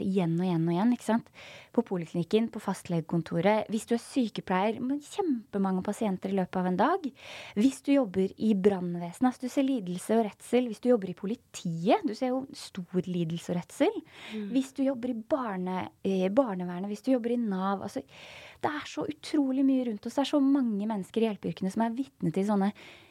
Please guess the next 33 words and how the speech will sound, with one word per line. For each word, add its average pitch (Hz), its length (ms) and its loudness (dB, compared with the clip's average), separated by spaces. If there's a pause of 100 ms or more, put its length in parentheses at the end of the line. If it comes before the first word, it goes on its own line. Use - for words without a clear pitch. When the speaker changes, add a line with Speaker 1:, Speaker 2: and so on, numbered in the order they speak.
(120)
Speaker 1:
helt 214 180 0
sånn 208 240 -4 (140)
eksepsjonelt 208 1000 0
kjipe - 400 -2
opplevelser 180 540 0
hver 208 260 -2
eneste 214 320 -8
dag. 247 240 4 (100)
Og 214 80 -4
vi 254 140 -2
Speaker 2:
Mm. 233 40 -6
Speaker 1:
tenker 226 360 -2
ikke 196 160 -4
over 190 180 -2
at 202 100 -8
samme 233 400 -2
hvor 202 120 -4
god 196 180 -4
du 180 60 0
er, 190 80 0
så - 120 -10 (100)
tar 175 340 -6
du 180 60 -2
det 196 140 -6
inn 170 160 2
i - 20 4
deg, 269 180 4
rett - 140 -8
og 254 80 -8
slett 240 140 -6
fordi 208 280 0 (500)
kroppen 208 460 -2
vår 226 120 4